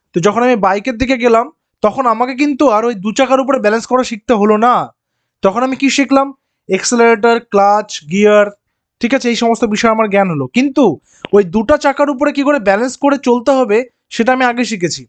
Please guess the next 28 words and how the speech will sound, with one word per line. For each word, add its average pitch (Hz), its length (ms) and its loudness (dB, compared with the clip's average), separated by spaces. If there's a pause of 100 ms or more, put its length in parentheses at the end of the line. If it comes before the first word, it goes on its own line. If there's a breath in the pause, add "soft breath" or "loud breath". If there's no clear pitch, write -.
(460 soft breath)
তাহলে 233 420 2
এটা 254 200 0
হচ্ছে 262 240 -2
আমার 277 140 2
অ্যাসিমিলেশন 240 640 0
হলো, 247 300 2 (480)
এবং 226 240 0
এটাকে 240 180 0
আমি 262 100 0
অ্যাকোমোডেট 240 600 0
করে 233 240 4
আমি 233 180 0
নেক্সট 220 420 0
যখন 240 240 0
আমার 247 140 0
নতুন 240 300 -2
জ্ঞানটা 247 240 2
অর্জন 226 240 -2
করছি, 220 400 0 (340 soft breath)
তখন 226 200 2
এই 285 120 2
অভিজ্ঞতাটাকে 240 600 0
আমি 254 140 0
কাজে 220 280 -2
লাগালাম। 185 480 -2 (360)
অভিজ্ঞতাটাকে 247 500 2
কাজে 220 280 -2
লাগিয়ে 233 420 0